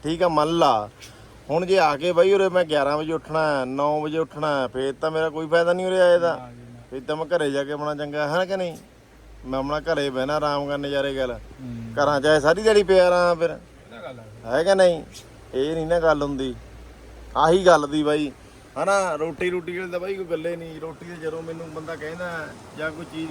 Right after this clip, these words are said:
Speaker 1: ਖਾਣੇ ਨੂੰ ਵੀ ਕਹਿੰਦੇ ਆ, ਕੱਲ੍ਹ ਸਾਡੇ ਕੋਲ ਸਮੋਸੇ ਰੁਲਦੇ ਰਹੇ ਆ। ਸਭ ਕੋ ਕੋਈ ਕ-, ਬਈ ਆਪਣਾ ਵੀਰ ਜੀ ਨੇ ਵੀਡੀਓ ਪਾਈ ਸੀ ਨਾ ਪਿੱਛੇ, ਮੈਂ ਮਲਕੀਤ ਕੰਬਾਈਨ ਆ ਜਿਹਦੇ ਕੋਲ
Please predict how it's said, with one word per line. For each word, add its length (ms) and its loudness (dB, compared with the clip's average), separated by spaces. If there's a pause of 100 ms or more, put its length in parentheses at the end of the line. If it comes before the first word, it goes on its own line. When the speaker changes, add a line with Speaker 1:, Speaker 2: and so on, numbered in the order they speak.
(120)
Speaker 1:
ਖਾਣੇ 240 -8
ਨੂੰ 120 -10
ਵੀ 120 -10
ਕਹਿੰਦੇ 300 -10
ਆ, 180 -8
ਕੱਲ੍ਹ 200 -6
ਸਾਡੇ 220 -6
ਕੋਲ 120 -10
ਸਮੋਸੇ 360 -8
ਰੁਲਦੇ 340 -10
ਰਹੇ 100 -6
ਆ। 260 -10 (920)
ਸਭ 160 -2
ਕੋ 480 -4
ਕੋਈ 120 -4
ਕ-, 100 -4
ਬਈ 320 -2
ਆਪਣਾ 300 -2
ਵੀਰ 340 -4
ਜੀ 140 -6
ਨੇ 200 -4
ਵੀਡੀਓ 300 0
ਪਾਈ 220 0
ਸੀ 100 -6
ਨਾ 160 2
ਪਿੱਛੇ, 280 -4
ਮੈਂ 120 -4
ਮਲਕੀਤ 600 -4 (480)
ਕੰਬਾਈਨ 400 -2
ਆ 40 -2
ਜਿਹਦੇ 220 -4
ਕੋਲ 400 0